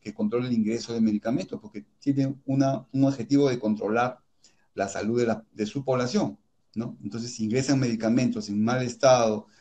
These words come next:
vencidos, prohibidos, este, con, con, con, este, ingredientes, eh, que ponen en riesgo la salud de las personas, créame que digesa va a estar ahí para hacer los controles repetitivos.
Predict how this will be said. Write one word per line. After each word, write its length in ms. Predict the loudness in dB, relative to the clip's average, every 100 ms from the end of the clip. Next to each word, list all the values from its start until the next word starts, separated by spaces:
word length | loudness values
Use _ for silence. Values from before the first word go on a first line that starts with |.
| _ -4
vencidos, 840 | 0 0 2 6 6 6 0 -4 _ _ -4
prohibidos, 880 | 2 2 4 6 6 6 2 -2 -8
este, 360 | -12 -8 -8
con, 460 | -2 0 0 -2 -4
con, 560 | -2 0 0 0 -4 -8 _ _ _ _
con, 240 | -2 0
este, 220 | -2 -6 -2
ingredientes, 760 | 0 2 2 2 -2 -4 -6 _ -4
eh, 260 | -2 -2 -6 _ -20 -18 -10
que 120 | -6
ponen 300 | 2 2 4
en 180 | 2 2
riesgo 300 | 2 2 0
la 100 | 0
salud 320 | -2 -2 0
de 60 | -2
las 120 | -4
personas, 580 | -6 -6 -2 -2 -4 -10 _ _ _ -6
créame 520 | 0 2 2 2 0
que 220 | -12 -16 _ _ _
digesa 600 | -8 -6 -4 -4 -4 -6 -4
va 240 | 0 0
a 40 | 0
estar 280 | 0 2
ahí 220 | 2 0 -2
para 280 | -4 -4
hacer 240 | -4 -4 -4
los 180 | -4 -6
controles 380 | -6 -2 -2
repetitivos. 440 | -4 -12 -20 -20